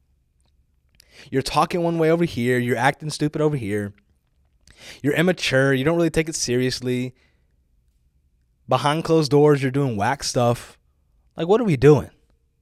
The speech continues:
Of course you're not finding a woman of God because you're not truly a man of God. Be who you want. And ultimately,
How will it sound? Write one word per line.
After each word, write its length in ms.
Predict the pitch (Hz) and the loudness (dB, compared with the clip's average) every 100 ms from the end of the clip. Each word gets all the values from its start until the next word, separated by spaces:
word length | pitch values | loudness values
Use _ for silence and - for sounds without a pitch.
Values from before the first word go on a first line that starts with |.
| _ - | _ -12
Of 140 | 147 | -10
course 320 | - 196 196 | 0 2 2
you're 80 | 165 | -2
not 80 | - | -6
finding 240 | 127 123 | -6 -4
a 60 | 113 | -6
woman 200 | 117 117 | -6 -6
of 60 | 110 | -6
God 320 | 120 127 131 | -4 -4 -6
because 220 | 131 - 160 | -10 -8 -4
you're 80 | 190 | -4
not 200 | 190 - | -6 -6
truly 360 | - 170 160 | 0 0 0
a 40 | 113 | -4
man 300 | 98 123 107 | -6 -6 -8
of 100 | 92 | -12
God. 280 | 76 67 - _ _ _ _ _ _ _ _ _ _ _ _ _ _ _ _ _ _ _ _ _ _ _ _ _ _ _ 101 | -12 -12 -14 _ _ _ _ _ _ _ _ _ _ _ _ _ _ _ _ _ _ _ _ _ _ _ _ _ _ _ -14
Be 580 | 107 135 175 127 110 123 _ _ _ _ _ _ _ | -4 0 0 -2 -4 -8 _ _ _ _ _ _ _
who 200 | - 131 | -6 -4
you 200 | 120 107 | -4 -8
want. 600 | 90 98 98 - - - _ _ _ _ _ _ _ _ _ _ _ _ _ _ _ _ _ _ _ _ _ _ _ - | -8 -10 -10 -14 -20 -20 _ _ _ _ _ _ _ _ _ _ _ _ _ _ _ _ _ _ _ _ _ _ _ -10
And 120 | 131 | -4
ultimately, 720 | 127 151 135 101 98 85 110 | -2 -4 -6 -10 -12 -14 -18